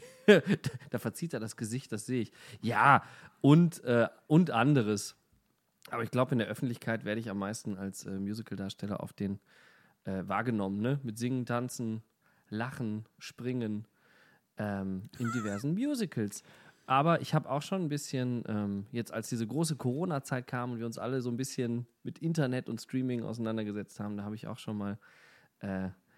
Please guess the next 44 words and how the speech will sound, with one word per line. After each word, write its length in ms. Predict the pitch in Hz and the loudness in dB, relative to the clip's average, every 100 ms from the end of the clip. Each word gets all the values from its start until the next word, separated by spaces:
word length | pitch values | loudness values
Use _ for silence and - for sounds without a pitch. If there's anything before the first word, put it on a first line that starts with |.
| _ - | _ -2
gerne 240 | 135 151 | 2 4
mal 260 | 151 131 127 | 4 4 2
das 260 | 135 127 110 | 0 -4 -2
ein 200 | 123 139 | 0 0
oder 160 | 127 | 0
andere 440 | 117 127 120 117 117 | 0 0 2 0 0
Videoschnittprogramm 960 | 165 160 - 147 143 - 135 - 120 | 0 0 2 0 -2 -4 -4 -2 0
mir 120 | 123 113 | 0 -2
drauf 240 | 110 117 | -2 -4
geschafft 480 | 120 - 117 - - | -6 -6 -6 -8 -10
und 240 | 101 101 | -8 -8
mache 160 | 104 113 | -8 -8
ein 60 | 104 | -10
bisschen, 420 | 107 107 104 104 | -8 -6 -4 -4
ja, 200 | 110 - - - - - | -4 -8 -20 -20 -20 -8
Technik 380 | 135 139 135 - | -6 -4 -4 -6
ist 100 | 110 | -10
auch 120 | 110 | -10
so 100 | - | -8
ein 40 | 101 | -8
bisschen 280 | 101 95 | -8 -10
Hobby 180 | 101 98 | -8 -10
von 180 | - 95 | -10 -8
mir, 240 | 95 98 98 | -8 -8 -8
Video, 460 | 107 98 107 101 - - - - - | -8 -6 -4 -4 -8 -18 -20 -20 -10
bisschen 360 | 117 - 98 | -8 -6 -8
Audio 540 | 98 98 104 101 101 101 - | -6 -8 -6 -4 -4 -6 -8
und, 280 | 92 90 - | -12 -12 -10
äh, 140 | 95 | -10
ich 140 | 92 98 | -10 -12
habe 100 | - | -10
damals 280 | 95 98 - | -8 -8 -8
mit 120 | 95 | -10
dem 80 | 95 | -10
Maximilian 480 | 95 - 101 104 101 | -10 -10 -8 -8 -6
Mann 240 | 101 127 - - - _ - | -4 -6 -8 -20 -20 _ -10
de-, 100 | 110 | -8
und 180 | 107 104 | -8 -8
dem 160 | 104 | -10
Peter 220 | 110 113 104 | -10 -10 -8
Stassen 420 | - 123 131 107 | -8 -6 -6 -6
haben 140 | 107 | -4
wir, 280 | 107 107 104 | -2 0 -2
äh, 320 | - 98 101 | -2 -2 -2